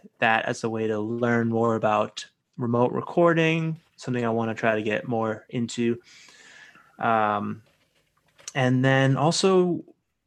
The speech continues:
it, I've been trying to, it, it, it,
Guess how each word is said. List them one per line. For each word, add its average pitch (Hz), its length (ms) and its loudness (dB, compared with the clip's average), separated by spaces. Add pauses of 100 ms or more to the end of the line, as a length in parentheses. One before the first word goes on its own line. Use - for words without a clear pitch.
(280)
it, 147 300 -2
I've 127 520 0
been 135 140 4
trying 147 600 2
to, 123 380 2
it, 127 240 0
it, 139 280 -6
it, - 240 -8